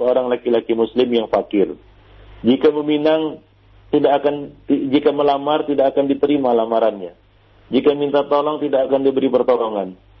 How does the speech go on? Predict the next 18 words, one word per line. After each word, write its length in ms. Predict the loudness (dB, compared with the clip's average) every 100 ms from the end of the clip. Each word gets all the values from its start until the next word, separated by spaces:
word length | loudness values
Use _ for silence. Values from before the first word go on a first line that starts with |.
| _ -10
Dan 240 | 0 2
jika 240 | 2 -2 0
berta-, 320 | 0 -2 -4
ber-, 240 | 0 0
berkata, 560 | 0 0 0 0 0 -2
ucapannya 560 | 0 0 0 -2 -2 -2
tidak 240 | 0 0
didengar." 560 | 0 -2 0 -2 -2 -10 _ _ _ _ -20 -20 -20 -2
Ya, 320 | 0 0 -4 -4
maka 320 | -4 0 0
Rasulullah 560 | 0 -2 -4 0 0
sallallahu 420 | 0 -2 2 2 0
alaihi 240 | 0 0 0
wasallam 240 | 0 0
berkata, 720 | 0 0 0 0 0 0 -4 _ _ _ _
"Hadza 640 | 0 2 2 2 0 -2 0
khairun." 720 | 2 2 4 2 0 -12 -20 _ _ _ _ -20 -6
Ya, 400 | 0 0 0 -4